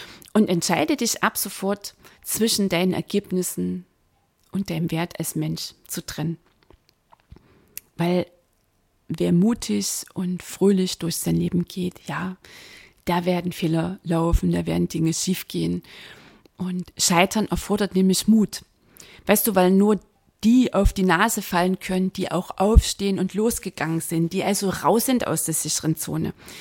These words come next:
Ähm, tust du das nix, also tust du das nicht so rum, dann kann dir scheinbar nichts passieren. Außer, dass du in deinen letzten zwanzig Minuten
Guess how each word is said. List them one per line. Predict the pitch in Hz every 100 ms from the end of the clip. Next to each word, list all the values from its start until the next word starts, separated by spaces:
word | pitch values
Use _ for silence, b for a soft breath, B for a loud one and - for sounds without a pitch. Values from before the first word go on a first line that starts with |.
| B B B B B
Ähm, | 185 175
tust | - 311 -
du | -
das | 175 -
nix, | 214 277 262 _ - -
also | - 180
tust | 170 208 -
du |
das | 190 180
nicht | 233 240 -
so | 214
rum, | 170 170 B B
dann | 196
kann | 208 226 269
dir | 240
scheinbar | - 214 226
nichts | 233 - -
passieren. | - - 233 165 185 _ _ _ _ _ b b b b -
Außer, | 202 196 - 277
dass | 285 202
du | 202
in | 202
deinen | 190 185
letzten | 185 - 220
zwanzig | - 180 196 190
Minuten | 208 202 220 240 240 240